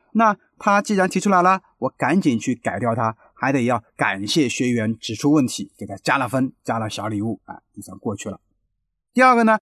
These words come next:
请你牢记一些敏感的词汇。举个例子说，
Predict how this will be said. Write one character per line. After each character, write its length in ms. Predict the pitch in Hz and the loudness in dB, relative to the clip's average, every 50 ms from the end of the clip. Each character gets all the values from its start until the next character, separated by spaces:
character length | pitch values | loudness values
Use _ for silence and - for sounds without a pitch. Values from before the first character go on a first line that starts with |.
| _ _ _ _ | _ _ _ _
请 160 | - - 147 | -4 0 2
你 100 | 143 127 | 2 2
牢 380 | 101 117 120 107 110 151 185 208 | 2 0 -2 -2 0 0 0 0
记 220 | - - 240 220 | 0 0 0 0
一 160 | - - 170 | 0 -2 -4
些 280 | 160 - 175 165 170 - _ _ _ | -4 0 0 0 0 -2 _ _ _
敏 300 | - 117 120 156 233 262 | 0 2 4 4 4 4
感 160 | - 151 117 | 4 2 0
的 80 | 98 98 | 0 -2
词 160 | - - - | -8 -12 -12
汇。 180 | - - 104 - - - - - - - - - - - - - - - - - - - - | -8 -10 -10 -10 -10 -18 -18 -18 -18 -18 -18 -18 -18 -18 -20 -20 -20 -20 -20 -20 -18 -6 0
举 80 | 156 | 2
个 80 | 165 196 | 4 6
例 140 | 240 226 190 | 6 4 4
子 240 | 175 185 117 - _ _ | 4 2 0 -2 _ _
说， 300 | - - - 185 185 175 | -6 0 2 2 2 2